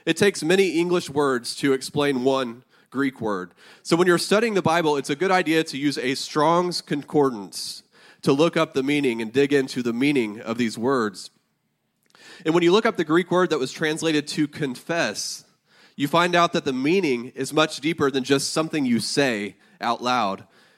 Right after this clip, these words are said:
Here's the full meaning of the word according to the Strong's Concordance. To say the same thing as another,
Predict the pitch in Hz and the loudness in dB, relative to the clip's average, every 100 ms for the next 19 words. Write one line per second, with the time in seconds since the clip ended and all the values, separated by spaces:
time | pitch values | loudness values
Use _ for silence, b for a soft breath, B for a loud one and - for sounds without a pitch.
0 | b 175 175 151 160 165 165 160 165 143 | b 2 2 0 0 0 0 2 0 0
1 | 139 131 127 143 120 110 131 127 123 131 | 0 0 2 2 2 0 -2 -2 -2 -4
2 | 120 - 127 127 123 123 120 107 139 131 | -6 -6 -2 -2 -2 -4 -8 -4 0 0
3 | 104 92 - - b b b b 180 156 | -2 -14 -16 -18 b b b b 0 0
4 | - 180 214 226 180 - 170 175 185 175 | 0 2 4 4 0 -2 -2 0 -2 -2
5 | 170 151 147 - 135 131 127 123 110 95 | -2 0 -2 -2 -2 -2 -2 0 -2 -6